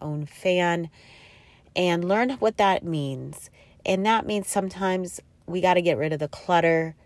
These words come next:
the useless information that's coming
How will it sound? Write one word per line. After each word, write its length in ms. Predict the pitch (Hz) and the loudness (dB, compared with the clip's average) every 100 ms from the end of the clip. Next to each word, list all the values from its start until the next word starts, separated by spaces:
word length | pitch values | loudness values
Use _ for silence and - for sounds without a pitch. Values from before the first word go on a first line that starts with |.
| _ | _
the 100 | - | -6
useless 720 | 151 151 170 160 - 170 165 | -4 -2 -2 -2 -2 -2 -2
information 920 | - 156 160 151 151 160 - 151 139 139 _ _ | -6 -6 -4 0 2 2 2 0 -4 -8 _ _
that's 220 | 156 156 | -8 -8
coming 480 | - - 185 196 190 | -6 0 2 2 -2